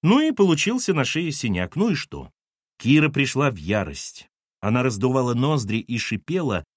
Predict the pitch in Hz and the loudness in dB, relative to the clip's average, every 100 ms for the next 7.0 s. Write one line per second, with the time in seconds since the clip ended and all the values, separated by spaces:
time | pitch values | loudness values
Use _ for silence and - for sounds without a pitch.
0 | _ - - 135 147 143 135 143 151 139 | _ -6 0 4 4 4 0 -2 -2 -2
1 | 127 117 123 113 165 107 87 147 151 151 | -2 -2 -4 -2 -2 -2 0 2 2 0
2 | 139 131 131 151 - 127 139 127 156 143 | -2 -2 0 -2 -2 -2 -2 0 0 0
3 | 139 160 143 90 73 _ _ - 139 175 | 0 -2 -2 -2 -6 _ _ -2 2 2
4 | 170 165 190 156 127 117 - _ 139 147 | 0 0 0 2 0 0 -6 _ -2 0
5 | 151 147 147 151 151 151 143 156 180 170 | 0 0 2 4 2 2 2 2 4 4
6 | 165 170 175 170 185 196 208 170 101 76 | 2 2 2 2 2 4 2 2 0 -4